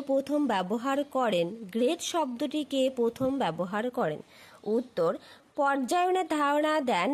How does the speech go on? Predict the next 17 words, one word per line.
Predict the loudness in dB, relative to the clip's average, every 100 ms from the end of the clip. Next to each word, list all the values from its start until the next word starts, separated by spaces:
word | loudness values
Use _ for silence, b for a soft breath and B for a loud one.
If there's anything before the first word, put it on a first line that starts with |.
| 0
চেম্বারলিন | 0 2 2 2 2 2 2
ও | 2
স্যালিসবারি | 2 0 0 0 -2 0 0 0 -6 -10
এবং | -2 0 0 0 0
গ্রেট | 2 2 0
কথাটি | -2 -2 0 -2 -2
প্রথম | -2 -2 0 0 0
ব্যবহার | 0 0 0 0 0
করেন | 0 2 2 0
জি | -4 -8 -4
কে | -4
গিলবার্ট। | -2 -2 -2 -8 -12 -14 _ _ _ b b b b b b b _ -2
পরের | 0 2 0
প্রশ্ন | -2 -2 -2
সাতের | 0 0 0 0
দাগ, | 0 0 2
মোট | 4 4 2